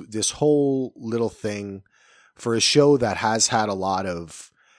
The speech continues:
tough stuff and emotionality and continues to, I think it's nice to have these little moments,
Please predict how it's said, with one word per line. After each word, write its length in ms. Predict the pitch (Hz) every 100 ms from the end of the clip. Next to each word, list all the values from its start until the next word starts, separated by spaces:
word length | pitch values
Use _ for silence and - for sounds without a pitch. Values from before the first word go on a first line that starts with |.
| _ _ _ _ _
tough 320 | - 139 - -
stuff 540 | - - 107 104 -
and 160 | 90 85
emotionality 880 | 101 101 110 - 98 98 104 98
and 80 | 95
continues 680 | - 85 - 107 110 113 -
to, 420 | - 120 120 117 -
I 140 | - -
think 220 | 135 110
it's 180 | - 101
nice 260 | 101 98
to 80 | -
have 220 | 104 98
these 220 | 90 92 101
little 180 | 95
moments, 720 | 87 90 87 90 87 - -